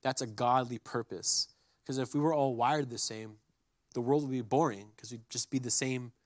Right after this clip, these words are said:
robot walking around. But God created us very differently from one another. There's some similarities, but very different. And I think we don't understand that to a point where we look at other people around us and we feel like we have to be them,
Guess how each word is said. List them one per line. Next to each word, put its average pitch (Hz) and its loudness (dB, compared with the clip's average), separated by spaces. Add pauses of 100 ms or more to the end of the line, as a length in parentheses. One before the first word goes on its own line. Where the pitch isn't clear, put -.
(180)
robot 131 4
walking 117 -6
around. 110 -12 (440)
But 135 -4
God 151 6
created 147 -2
us 131 0
very 139 0
differently 127 -6
from 110 -14
one 113 -12
another. 98 -16 (500)
There's 127 -6
some 143 -2
similarities, 131 -2
but 113 -10
very 135 0
different. 113 -12 (2000)
And 156 2
I 151 4
think 165 0
we 147 2
don't 160 2 (400)
understand 156 2
that 123 -2
to 139 4
a 131 2
point 147 -2
where 135 0
we 135 0
look 139 -4
at 143 -2
other 139 -4
people 131 -6
around 117 -4
us 110 -4 (720)
and 135 -4
we 127 -2
feel 165 -2
like 139 -4
we 135 -2
have 160 2
to - -12
be 117 -6
them, 107 -8